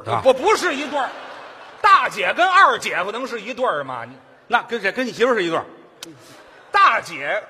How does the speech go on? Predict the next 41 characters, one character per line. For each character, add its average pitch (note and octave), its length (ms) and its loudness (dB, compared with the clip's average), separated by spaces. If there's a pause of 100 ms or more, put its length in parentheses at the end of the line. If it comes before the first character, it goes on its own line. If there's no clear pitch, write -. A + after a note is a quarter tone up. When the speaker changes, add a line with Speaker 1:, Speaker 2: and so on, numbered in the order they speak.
(120)
Speaker 2:
跟 E4+ 160 -10
大 F#4 260 0
姐 G#2+ 300 -16 (180)
夫 C#4+ 280 -4
啊。 G2+ 320 -8 (240)
Speaker 1:
大 F#3+ 180 2
姐 C#3+ 180 -6
跟 G#3+ 100 -4
大 G#3 180 2
姐 A#2 180 -14
夫 D3+ 100 -10
是 F#3+ 140 -10
一 C#3+ 80 -8
对 D3+ 100 -2
儿。 - 60 -6
Speaker 2:
对 A#3 320 -2
呀。 G#2 180 -8
Speaker 1:
等 D#3+ 100 -2
于 G#3+ 40 -6
你 D#3 240 -4
跟 G#3+ 120 2
二 G#3 200 4
姐 A2+ 200 -8
这 C#3+ 80 -6
是 A#2+ 140 -6
一 A2+ 80 -6
对 A2+ 80 -6
儿， G#2 140 -10
是 B2 80 -6
吧？ F3+ 60 2
Speaker 2:
哎， F#3 100 2
嗨， F3 440 0 (920)
我 C#3 280 -8
跟， D#4+ 340 -10
我 E3 120 -2
跟 G4+ 180 -4
我 D#4 120 0
媳 D4 420 -4
妇 C#4+ 100 -2
儿 E3+ 200 0
啊。 A#2+ 260 -8